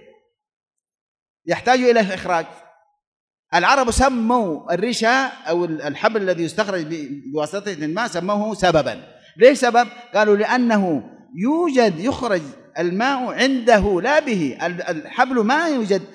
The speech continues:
ما، يعني لم يأتي بال-، بالماء بنفسه، وإنما بفعل المتسبب، بفعل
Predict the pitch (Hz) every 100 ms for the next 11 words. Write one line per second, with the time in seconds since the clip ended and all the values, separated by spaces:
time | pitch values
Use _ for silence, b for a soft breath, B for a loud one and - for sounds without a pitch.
0 | B 185 247 190 160 170 147 156 135 -
1 | - _ - 170 226 302 311 302 254 220
2 | 185 165 175 190 160 151 165 - - -
3 | _ _ - 170 226 220 202 185 175 277
4 | 285 254 247 320 320 - - _ _ _
5 | _ _ _ - 240 240 220 180 175 127
6 | 107 - _ _ _ _ _ _ - 160
7 | 165 226 226